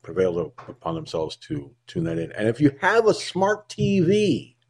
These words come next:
listen carefully. If you have a smart T V and you can cast from your computer to your smart T V,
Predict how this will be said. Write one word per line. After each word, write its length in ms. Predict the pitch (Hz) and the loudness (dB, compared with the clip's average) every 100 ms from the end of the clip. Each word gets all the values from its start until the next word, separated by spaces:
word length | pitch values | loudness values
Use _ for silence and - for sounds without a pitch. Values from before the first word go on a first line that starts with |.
| - | -12
listen 240 | 139 113 | -10 -10
carefully. 520 | - 190 196 92 78 - - _ _ _ _ | 0 2 2 0 -14 -20 -20 _ _ _ _
If 160 | - - | -16 -8
you 100 | 139 | -2
have 220 | 180 185 | 0 0
a 60 | |
smart 400 | 180 - 160 156 | -4 -4 0 0
T 220 | 156 170 151 | 0 0 4
V 260 | 170 127 | 4 2
and 200 | 104 107 | 0 0
you 80 | 151 | 0
can 220 | 123 156 | 2 0
cast 580 | - - 165 139 120 - | 0 -6 -4 -2 -4 -6
from 180 | - 127 | -4 0
your 100 | 139 | 0
computer 500 | 139 127 185 180 107 | -2 -2 6 6 6
to 160 | - 127 | 0 -6
your 120 | 107 | -4
smart 380 | - 120 127 127 | -6 -2 -2 -2
T 220 | 135 123 | -2 0
V, 360 | 120 165 196 | 6 6 4